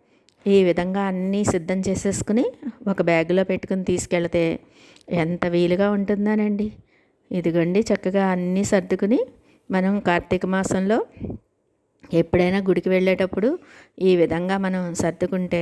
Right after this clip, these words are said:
అసలు ఏదీ తడుముకోకుండా చక్కగా గుడికి వెళ్ళి రావచ్చు. చూడండి చక్కగా ఈ విధంగా మనం ఇలాగ బ్యాగ్లో మనకి సరిపడా చిల్లర, అలాగే నోట్లు పెట్టుకోవడానికి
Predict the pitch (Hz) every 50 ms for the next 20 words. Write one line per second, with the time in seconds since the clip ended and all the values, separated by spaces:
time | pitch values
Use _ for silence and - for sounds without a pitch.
0 | 160 - - - - - - - _ - - - - 190 175 170 165 175 170 180
1 | 196 190 202 185 175 180 185 180 196 185 180 - 185 190 190 233 254 - 208 -
2 | - - 180 175 190 185 185 185 175 175 - 180 175 170 170 165 160 156 160 170
3 | - - - - - - _ _ _ _ - - - _ _ _ - - 196 175
4 | 170 165 165 165 180 202 208 208 190 196 - 180 165 185 190 196 196 185 180 175
5 | 175 170 175 180 185 202 226 247 233 214 220 285 480 587 _ - _ _ _ _
6 | _ _ _ _ _ _ _ _ _ _ _ _ _ _ _ _ _ _ _ _
7 | _ - _ - - - - - - - - - - - - 190 185 185 180 175
8 | 170 185 180 185 180 170 175 170 170 185 196 190 185 185 175 175 - 240 302 403
9 | 466 - - - _ _ _ _ - - - - 165 160 160 - 170 165 170 -
10 | - 180 165 165 170 170 180 202 240 311 - - - 175 180 180 170 175 175 180
11 | 180 180 175 170 165 185 185 180 185 170 - 175 - 180 170 175 180 180 196 -
12 | 311